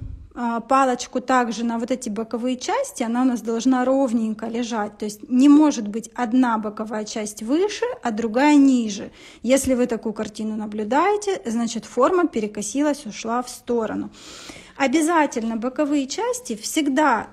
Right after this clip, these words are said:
крепите только к боку пальчика. Не прилепляйте их наверх, не заворачивайте их на палец. Э, при вот такой фиксации вам будет проще и легче оценить, а, насколько качественно установлена форма.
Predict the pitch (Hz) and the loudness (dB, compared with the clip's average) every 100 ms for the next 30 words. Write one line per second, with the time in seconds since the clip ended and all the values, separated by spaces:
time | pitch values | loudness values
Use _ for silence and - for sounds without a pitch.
0 | - 262 269 294 269 233 208 349 415 440 | -6 -4 -2 0 -2 -4 -6 0 2 0
1 | - 214 202 269 339 262 - 254 214 202 | -2 -6 -2 -2 -2 -6 -2 -2 -2 -6
2 | - 208 202 214 208 - - 254 320 330 | -12 -12 -10 -10 -10 -14 -4 4 4 4
3 | 320 311 330 302 254 208 - 214 - 233 | 2 2 2 4 4 0 -6 -8 -6 -4
4 | 254 359 480 - - - - 262 262 285 | -2 -2 -2 -6 -18 -20 0 2 4 2
5 | 285 294 240 - 208 214 226 226 277 285 | 4 2 2 -2 -6 -8 -8 -4 -2 0
6 | 330 453 427 359 - _ _ _ _ _ | 0 -2 0 -4 -8 _ _ _ _ _
7 | _ - 247 233 - 285 262 254 285 285 | _ -4 -2 -2 0 2 2 0 -2 0
8 | 294 285 302 - 381 466 480 - 269 - | -2 -2 -8 -4 -2 -2 -4 -4 -4 -4
9 | - - - 214 320 277 240 226 - - | -20 -20 -4 4 6 6 4 -4 -8 -2
10 | 285 339 403 - 277 247 - - 247 240 | 0 2 2 0 -4 -6 -12 -6 -2 2
11 | 311 349 - 247 240 233 - 247 254 320 | 2 0 -6 -4 -4 -8 -2 4 6 6
12 | - - 226 220 220 - 269 262 220 262 | 4 -6 -4 -4 -4 -2 -2 -2 -2 -2
13 | 311 - 214 208 220 196 220 226 269 214 | -2 -6 -6 -6 -6 -8 -6 -4 -4 -4
14 | 208 214 - 214 208 220 | -6 -8 -10 -10 -8 -8